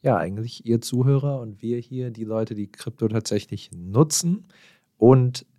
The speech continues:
die Zahl steigt. Die Zahl der globalen Kryptonutzer, äh, nahm im letzten Jahr offenbar zu,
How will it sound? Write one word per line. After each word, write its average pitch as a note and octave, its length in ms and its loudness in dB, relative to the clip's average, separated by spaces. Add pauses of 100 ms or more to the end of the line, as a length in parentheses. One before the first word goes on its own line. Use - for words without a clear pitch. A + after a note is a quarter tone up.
(120)
die A#2 260 2
Zahl C#3 600 6
steigt. - 880 0
Die F#2+ 80 -10
Zahl B2 220 2
der B2 100 4
globalen A#2 460 2
Kryptonutzer, C3+ 880 0 (540)
äh, G#2+ 180 6
nahm A2 380 2
im G#2 220 -4
letzten A#2 340 -6
Jahr G#2+ 160 -4
offenbar F2+ 380 -8
zu, - 440 2